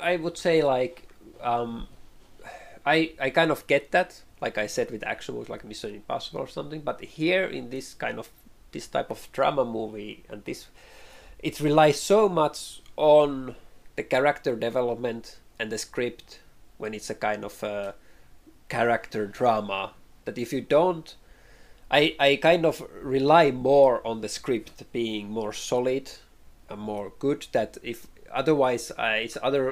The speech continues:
is, thing is just set design and, you know, cara-, uh, costume design and stuff, and, uh, for sure they are great, but they don't make, uh, by themselves necessarily, at, at least in this movie, they don't make enough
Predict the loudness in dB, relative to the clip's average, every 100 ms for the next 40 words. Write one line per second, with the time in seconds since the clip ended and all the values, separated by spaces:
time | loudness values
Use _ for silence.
0 | -6 -14 -10 -8 -8 -8 -8 -8 -14 -20
1 | -20 -20 -20 -14 -2 -2 -2 -8 -4 -2
2 | -2 -4 -6 -8 -8 -12 -20 -20 -20 -20
3 | -12 -8 -6 -6 -2 0 0 0 -4 -2
4 | -4 -4 -8 -8 -10 -6 -4 -4 -8 -8
5 | -6 -4 -6 -4 -6 -8 -12 -16 -14 -12
6 | -4 2 2 2 -4 -6 -2 2 2 0
7 | -4 -4 -4 -8 -8 -6 -2 0 0 -2
8 | -6 -2 -2 -4 -10 -20 -20 -20 -20 -20
9 | -20 -12 -8 -6 -6 -6 -10 -12 -16 -4
10 | -4 -4 -8 -2 0 0 -2 -8 -20 _
11 | -14 -12 -12 -8 -6 -4 -6 -8 -6 -6
12 | -4 -6 0 0 -2 -12 -2 -2 -2 -6
13 | -6 -4 -4 -4 -4 -6 -8 -10 -6 -6
14 | -6 -10 -20